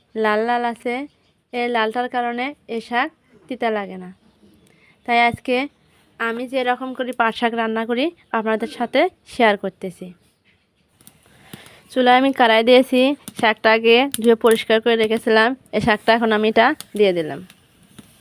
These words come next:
শাকের পানিটা আমি ঝরিয়ে নিয়েছিলাম, এখন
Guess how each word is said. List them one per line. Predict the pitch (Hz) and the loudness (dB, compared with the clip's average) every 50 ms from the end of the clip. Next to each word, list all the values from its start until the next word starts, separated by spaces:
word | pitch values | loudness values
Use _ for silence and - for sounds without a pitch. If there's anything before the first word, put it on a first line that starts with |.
| _ _ _ _ _ _ _ _ _ _ _ _ _ _ _ _ _ _ _ _ _ _ - _ _ _ - - - _ _ _ - - _ _ - - - - - - _ _ _ - - - - - - - - | _ _ _ _ _ _ _ _ _ _ _ _ _ _ _ _ _ _ _ _ _ _ -20 _ _ _ -20 -20 -20 _ _ _ -20 -20 _ _ -20 -20 -20 -20 -20 -20 _ _ _ -20 -20 -20 -20 -20 -20 -10 -2
শাকের | 262 240 247 254 262 254 | -2 2 2 2 4 4
পানিটা | 240 226 226 233 254 254 247 | 2 2 2 4 4 4 4
আমি | 247 262 254 | 4 2 2
ঝরিয়ে | 247 247 226 226 220 220 | 4 6 6 6 6 6
নিয়েছিলাম, | 220 233 247 - 262 240 240 247 277 311 330 - - - - - - - - - - - - - - - - - - - - - | 4 2 2 2 2 4 4 4 2 0 -4 -8 -12 -20 -20 -20 -20 -20 -20 -20 -20 -20 -20 -20 -20 -20 -20 -20 -20 -14 -6 -6
এখন | 240 - 262 | -2 0 0